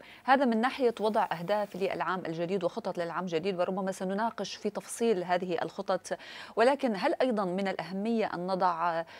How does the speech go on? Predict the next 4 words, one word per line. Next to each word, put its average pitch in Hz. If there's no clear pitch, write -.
آه، 165
كشف 262
حساب 202
للعام 175